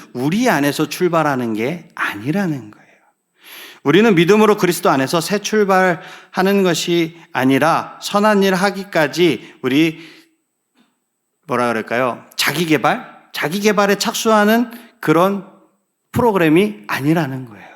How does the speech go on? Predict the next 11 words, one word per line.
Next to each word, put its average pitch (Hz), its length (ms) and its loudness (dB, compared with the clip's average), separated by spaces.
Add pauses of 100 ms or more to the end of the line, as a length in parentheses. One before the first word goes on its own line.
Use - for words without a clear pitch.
(1800)
우리는 147 320 4
자기 147 300 -4
개발이 156 320 0
아니라 120 400 0 (220)
믿음으로 165 680 4
모든 127 420 0
일을, 139 260 2
선한 180 440 0
일을 160 320 -2
행한다라는 139 1120 -6
것입니다. 110 840 -14